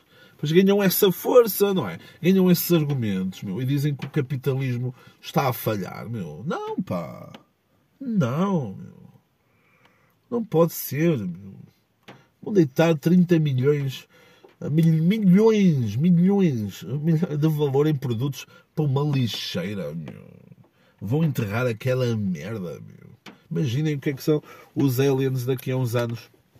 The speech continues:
a visitarem o nosso planeta e encontram aquela merda e pensam: "Oh, meu Deus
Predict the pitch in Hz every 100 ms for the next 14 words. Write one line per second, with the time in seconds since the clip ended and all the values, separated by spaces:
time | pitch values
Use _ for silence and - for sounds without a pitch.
0 | _ _ _ - - - - - 113 110
1 | 104 113 127 113 110 113 107 - 113 104
2 | 117 110 127 123 127 120 123 131 127 135
3 | 151 120 113 113 104 151 160 113 95 92